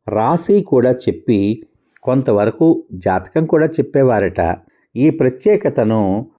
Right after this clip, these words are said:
మానవ గణన యంత్రంగా ప్రసిద్ధి పొందిన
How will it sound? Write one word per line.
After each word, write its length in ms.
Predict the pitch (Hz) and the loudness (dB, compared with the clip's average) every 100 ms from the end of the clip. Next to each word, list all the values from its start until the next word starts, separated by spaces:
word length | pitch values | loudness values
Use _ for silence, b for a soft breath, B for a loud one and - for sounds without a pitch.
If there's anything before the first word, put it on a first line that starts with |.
| - | -10
మానవ 540 | 113 113 135 147 143 | -2 0 2 2 2
గణన 380 | 113 113 120 143 | 2 0 2 2
యంత్రంగా 1000 | 143 117 120 - 160 165 160 117 98 107 - _ - | 2 2 0 0 0 2 2 2 2 -2 -6 _ -2
ప్రసిద్ధి 500 | 143 151 220 170 185 | 0 2 0 0 -2
పొందిన 580 | - 139 123 113 98 | 2 0 2 2 0